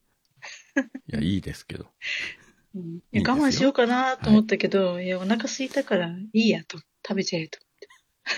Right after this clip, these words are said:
Speaker 2: 本当に自由ですね。はい。そしてですね、えっと、これが今週最後になるんですが、
Speaker 1: うん。
Speaker 2: まあ、先ほど紹介した黒柳りんごさんからですね、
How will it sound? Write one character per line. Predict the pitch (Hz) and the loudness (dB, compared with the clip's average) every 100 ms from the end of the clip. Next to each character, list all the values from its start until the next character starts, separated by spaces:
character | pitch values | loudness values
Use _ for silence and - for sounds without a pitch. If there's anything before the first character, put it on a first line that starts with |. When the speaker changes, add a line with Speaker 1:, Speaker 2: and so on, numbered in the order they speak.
| 285 285 240 - | 2 0 -4 -10
Speaker 2:
本 | 117 - | -12 -6
当 | 127 | -2
に | 123 | -2
自 | 104 98 | 0 0
由 | 92 | 0
で | 82 | -4
す | 67 78 | -8 -10
ね。 | 76 95 117 110 101 _ - - - - 285 285 - _ _ _ _ | -8 -6 -6 -8 -12 _ -20 -16 -14 -14 -16 -18 -18 _ _ _ _
は | _ - | _ -4
い。 | - - - _ _ _ _ | -2 -4 -16 _ _ _ _
そ | - - | -8 -2
し | 139 - | -2 2
て | 196 | 4
で | 165 98 | 4 2
す | - | 0
ね、 | 85 90 101 - | 0 2 0 -2
え | 123 120 | 0 0
っ | |
と、 | - | -2
こ | - 151 | 0 6
れ | |
が | 160 | 6
今 | 151 151 156 160 | 4 4 4 2
週 | - - - 156 151 | -4 -6 2 4 4
最 | 147 - 180 196 | 2 2 4 6
後 | 143 | 4
に | 101 92 | 2 4
な | 95 | 4
る | 110 87 | 4 2
ん | 73 | 0
で | 78 | -4
す | 71 78 | -6 -6
が、 | 71 92 87 71 - _ _ _ _ _ _ _ _ 269 | 0 2 2 0 -6 _ _ _ _ _ _ _ _ -4
Speaker 1:
う | |
ん。 | 240 190 185 - _ _ _ _ _ _ | 2 2 0 -12 _ _ _ _ _ _
Speaker 2:
ま | - | 0
あ、 | 120 | 2
先 | 131 - | 2 4
ほ | 151 | 4
ど | 143 | 4
紹 | 147 | 4
介 | 135 135 | 4 2
し | |
た | - | 2
黒 | - - 147 | 0 4 4
柳 | 170 170 107 85 | 6 4 2 0
り | 92 | 0
ん | 110 | 0
ご | 104 | 0
さ | - 101 | -2 -2
ん | 101 | -2
か | 104 | -2
ら | 90 | -2
で | 78 | -4
す | - | -6
ね、 | 78 78 | -6 -6